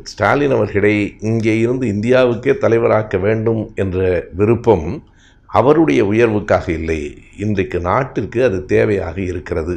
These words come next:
என்பது அந்த புத்தகத்தினுடைய சாரம். பிறகு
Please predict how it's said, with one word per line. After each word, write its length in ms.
என்பது 340
அந்த 180
புத்தகத்தினுடைய 760
சாரம். 520
பிறகு 340